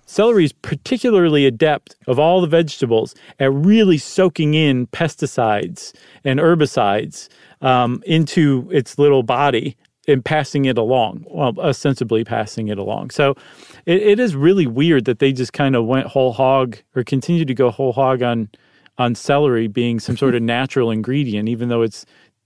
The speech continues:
Speaker 1: it does the exact same thing to your body that a lab isolated nitrite would.
Speaker 2: Yeah, it is weird. You know, at one point we should do an episode on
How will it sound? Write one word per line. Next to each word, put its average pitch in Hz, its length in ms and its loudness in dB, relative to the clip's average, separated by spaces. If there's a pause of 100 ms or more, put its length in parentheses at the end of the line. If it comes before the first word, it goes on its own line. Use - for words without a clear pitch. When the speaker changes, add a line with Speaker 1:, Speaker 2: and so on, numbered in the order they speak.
(320)
Speaker 1:
it 147 200 0
does 156 180 2
the 156 80 4
exact 139 380 0
same 139 200 0
thing 143 220 0
to 135 80 2
your 120 100 2
body 120 360 2
that 117 340 0
a 123 140 0
lab 117 320 0
isolated 110 560 -2
nitrite - 480 -10
would. - 280 -12 (680)
Speaker 2:
Yeah, 117 320 2 (240)
it 117 160 2
is 120 120 0
weird. 101 320 0
You 156 140 -2
know, 175 140 2
at 123 100 0
one 196 140 -2
point 160 200 -2
we 131 60 0
should 120 160 -6
do 107 160 2
an 95 120 0
episode 90 600 -2
on 87 440 -2